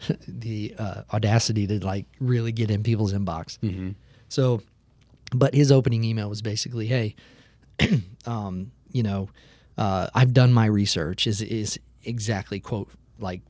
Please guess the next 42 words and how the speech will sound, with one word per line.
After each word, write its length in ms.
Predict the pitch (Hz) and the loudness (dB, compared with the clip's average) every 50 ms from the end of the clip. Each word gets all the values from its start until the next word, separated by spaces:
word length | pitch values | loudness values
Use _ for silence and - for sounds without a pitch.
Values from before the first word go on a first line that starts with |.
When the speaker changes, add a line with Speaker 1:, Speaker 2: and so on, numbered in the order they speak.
| - - | -12 -4
Speaker 1:
verbatim 460 | 131 123 131 120 117 113 104 98 95 | 0 0 2 2 2 0 0 -2 -4
what 160 | 92 92 90 95 | -4 -6 -6 -6
he 100 | 101 98 | -6 -6
said. 160 | - 98 92 | -6 -4 -4
Speaker 2:
Mm-hmm. 80 | 95 110 | -2 -2
Speaker 1:
"I've 100 | 131 117 | 0 2
done 160 | 127 120 127 | 4 4 4
my 100 | 123 117 | 4 2
research 640 | 110 110 113 113 107 - 107 92 85 80 90 - - - 104 | 2 2 0 0 -2 -2 -2 -4 -4 -6 -6 -8 -8 -6 -4
and 120 | 104 104 107 | -4 -2 0
you're 100 | 113 117 | 0 2
missing 400 | 120 123 113 - - 98 101 101 | 2 2 2 0 -2 -4 -4 -4
out 200 | 101 98 101 104 | -4 -4 -4 -4
by 140 | 98 104 104 | -4 -4 -4
not 220 | 98 92 95 - | -4 -6 -6 -8
using 340 | 98 104 104 104 - - 92 | -8 -10 -10 -10 -10 -10 -8
this, 320 | 95 98 - - - - - _ - 95 | -8 -8 -8 -10 -14 -16 -18 _ -20 -18
Speaker 2:
Mm. 600 | 90 90 90 92 90 90 87 85 85 85 92 98 | -16 -14 -14 -14 -14 -14 -14 -12 -12 -10 -8 -6
Speaker 1:
this 240 | 101 101 98 - - _ _ _ | -6 -6 -6 -8 -10 _ _ _
product." 480 | - 104 87 80 - - - - - - _ _ _ _ _ _ _ - - _ _ _ _ _ _ _ _ _ _ _ _ _ _ _ _ - | -4 -2 -2 -2 -4 -8 -12 -16 -20 -20 _ _ _ _ _ _ _ -20 -20 _ _ _ _ _ _ _ _ _ _ _ _ _ _ _ _ -4
And 140 | 127 127 117 | -4 -2 0
so 160 | - 127 117 117 | 2 2 4 4
me 240 | 135 139 139 135 127 | 6 6 6 6 6
being 320 | 127 123 120 120 117 113 | 6 6 6 4 4 2
the, 240 | 113 110 107 104 98 - - - | 0 0 -2 -2 -4 -8 -10 -8
you 140 | - 123 117 | -6 -4 -4
know, 200 | 107 104 104 104 101 | -2 -4 -4 -4 -6
if 100 | 120 113 | -6 -4
you 80 | 117 120 | -4 -2
guys 140 | 104 110 110 | -2 -2 -2
are 40 | 113 | -2
into 120 | 110 107 | -4 -4
the 120 | 101 101 - | -4 -4 -4
Enneagram, 600 | 117 117 113 104 101 101 104 98 95 98 101 98 | -2 -2 -2 -2 -4 -4 -4 -4 -4 -4 -4 -4
I'm 140 | 101 104 101 | -4 -4 -6
an, 200 | 92 90 101 - - - | -6 -8 -10 -12 -12 -8
I'm 120 | 98 101 | -8 -6
an, 200 | 95 98 98 - _ - | -6 -8 -10 -12 _ -10
you 80 | - 98 | -10 -8
know, 240 | 92 87 87 104 - | -8 -8 -10 -12 -10
seven 360 | - - - 123 104 107 98 | -6 -4 -4 -2 -2 -4 -4
eight, 440 | 98 98 95 98 - - - - | -4 -6 -6 -8 -8 -12 -14 -18